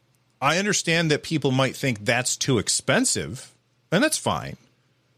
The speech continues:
because maybe you can get a third-party dock like the iVolar dock and maybe a third-party charger in order to charge your Steam Deck, and you get those two things, and maybe it'll come to less than ninety dollars. That's totally fine.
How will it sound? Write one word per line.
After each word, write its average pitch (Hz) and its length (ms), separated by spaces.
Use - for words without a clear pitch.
because 156 280
maybe 160 260
you 151 200
can 131 180
get 127 160
a 117 60
third-party 120 500
dock 104 300
like 107 120
the 104 100
iVolar 95 520
dock 90 320
and 78 200
maybe 135 280
a 113 60
third-party 113 800
charger 101 680
in 123 100
order 123 160
to 107 80
charge 123 400
your 101 80
Steam 104 320
Deck, 92 300
and 135 140
you 147 60
get 165 180
those 143 220
two 131 120
things, 123 240
and 143 100
maybe 190 200
it'll 190 160
come 156 240
to 135 100
less 131 300
than 98 160
ninety 82 280
dollars. 64 460
That's 123 200
totally 120 320
fine. 113 400